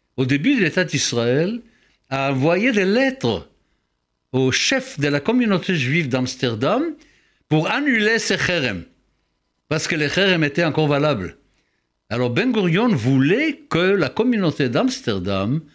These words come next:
enlève ces kherem qu'il y avait sur Spinoza. Bon, mais il n'est pas resté seul, comme Da Costa, puisque Spinoza n'était pas gêné par la compagnie des chrétiens, et puis il avait beaucoup d'amis chrétiens qu'il ad-, qu'il admirait, qu'il adorait.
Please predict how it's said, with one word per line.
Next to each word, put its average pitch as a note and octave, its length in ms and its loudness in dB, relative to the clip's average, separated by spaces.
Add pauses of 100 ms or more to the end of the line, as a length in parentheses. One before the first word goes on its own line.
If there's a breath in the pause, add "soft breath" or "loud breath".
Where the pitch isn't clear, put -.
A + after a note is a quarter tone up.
enlève C#3+ 600 0
ces - 220 -2
kherem F#3+ 420 0
qu'il C#3+ 160 0
y - 20 2
avait C#3+ 240 0
sur C#3+ 300 -4
Spinoza. F2 580 -4 (1200)
Bon, E3 160 2 (160)
mais E3 100 0
il G3 60 0
n'est G#3+ 80 0
pas C4 140 0
resté A3 220 0
seul, G2+ 460 0 (220)
comme C3+ 360 2
Da A#2 120 -2
Costa, B2+ 400 0
puisque F3+ 340 -4 (460)
Spinoza A2+ 560 0
n'était A#2 260 -2
pas G2 300 -4
gêné C3 520 0 (480 loud breath)
par C3 220 -2
la A2 80 -2
compagnie A#2 380 0
des G2+ 100 0
chrétiens, E3 480 -4
et - 40 0
puis E3+ 120 -2
il C3+ 80 0
avait B2 160 0
beaucoup E3 320 -2
d'amis B2 260 0
chrétiens D#3+ 520 -4
qu'il A#2 200 -4
ad-, G#2 340 -6
qu'il C3+ 180 -2
admirait, A#2 580 -2
qu'il G#2+ 160 -2
adorait. A2 640 0